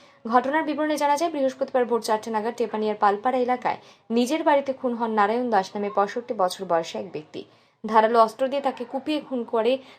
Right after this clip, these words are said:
তার ভাই হারাধন দাসের মেয়ের জামাই যুধিষ্ঠির সরকার। পুলিশের কাছে এমনই অভিযোগ জানিয়েছেন নারায়ণ দাসের আরেক ভাই জহরলাল দাস। এই দৃশ্য দেখে হতবাক হয়ে যায় বাড়ির লোকেরা।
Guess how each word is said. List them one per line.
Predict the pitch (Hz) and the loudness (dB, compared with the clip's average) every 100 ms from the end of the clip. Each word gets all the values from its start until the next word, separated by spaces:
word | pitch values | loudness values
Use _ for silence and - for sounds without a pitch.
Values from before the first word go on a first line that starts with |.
| - | 4
তার | 240 269 | 6 6
ভাই | 233 170 | 2 -4
হারাধন | 185 220 208 214 262 | -2 -2 -2 -2 -4
দাসের | 233 208 226 | -4 -4 -4
মেয়ের | 196 214 262 | -2 0 0
জামাই | 240 220 226 | -2 -4 -4
যুধিষ্ঠির | 220 202 175 - 156 | -4 -6 -8 -12 -12
সরকার। | - 147 - 151 - _ - | -10 -10 -6 -6 -6 _ -8
পুলিশের | 202 202 220 | -6 -4 -6
কাছে | 208 214 214 277 277 - - | 0 0 2 -6 -6 -20 0
এমনই | 233 240 302 339 | 2 4 2 -4
অভিযোগ | - 247 233 | -4 -4 0
জানিয়েছেন | 233 226 240 196 | 0 0 -2 -2
নারায়ণ | 180 185 202 | -2 0 -2
দাসের | 196 190 202 | -4 -4 -4
আরেক | - 214 233 | 0 0 -2
ভাই | - 170 160 - _ | -6 -8 -8 -16 _
জহরলাল | - 202 185 160 131 | 0 0 0 -8 -6
দাস। | 139 - - - - - | -6 -6 -6 -12 -16 0
এই | 240 | 0
দৃশ্য | 214 262 - | 2 -2 -2
দেখে | 320 320 339 330 - | -4 -4 -2 -4 0
হতবাক | 202 214 226 254 - | 0 0 -2 -4 -4
হয়ে | 202 | -6
যায় | 190 208 | -4 -4
বাড়ির | 175 160 | -4 -4
লোকেরা। | 151 - - | -10 -8 -8